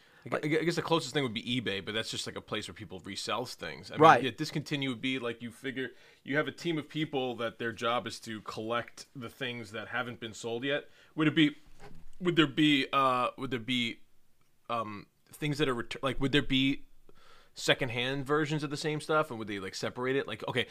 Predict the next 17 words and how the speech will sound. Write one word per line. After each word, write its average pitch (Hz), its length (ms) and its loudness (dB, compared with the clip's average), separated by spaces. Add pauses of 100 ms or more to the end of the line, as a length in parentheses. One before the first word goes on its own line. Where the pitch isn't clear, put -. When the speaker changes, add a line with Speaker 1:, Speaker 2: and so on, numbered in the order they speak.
(160)
Speaker 1:
so - 120 2
let's 151 140 8
say, 165 220 6
let's 151 120 0
say 175 80 6
an 147 80 6
entire 131 260 2
product 117 320 0
is 113 100 -6
discontinued, 110 640 -4
but - 180 -10
the 107 120 -2
warehouse 104 420 -2
still 107 180 -2
has 104 240 0
a 104 40 -10
bunch. 131 380 -4